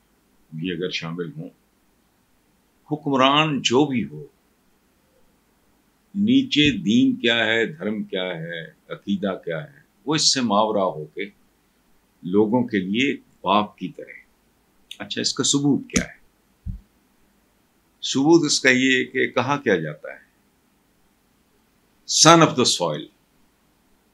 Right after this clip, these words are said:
धरती का बेटा, sons of the soil,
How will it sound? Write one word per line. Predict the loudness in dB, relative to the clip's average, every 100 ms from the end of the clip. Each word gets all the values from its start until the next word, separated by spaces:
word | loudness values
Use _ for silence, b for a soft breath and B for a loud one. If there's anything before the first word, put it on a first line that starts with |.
| 4
धरती | 4 4 -2
का | -2
बेटा, | -8 0 0 0 -8 _ _ _ _ _ _ _ _ _ _ _ _ _ _ -2
sons | 4 6 8 10 8 8
of | 6
the | 4 0
soil, | 0 2 0 -2